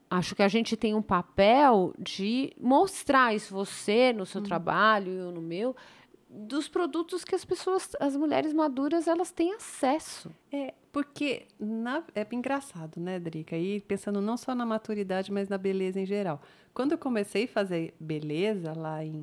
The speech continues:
Speaker 2: noventa e um, eu sofria pra montar uma vitrine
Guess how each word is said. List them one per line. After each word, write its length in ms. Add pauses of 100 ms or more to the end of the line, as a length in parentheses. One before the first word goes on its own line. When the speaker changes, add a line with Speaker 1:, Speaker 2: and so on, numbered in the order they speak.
(200)
Speaker 2:
noventa 460
e 140
um, 240 (800)
eu 100
sofria 760
pra 180
montar 340
uma 160
vitrine 680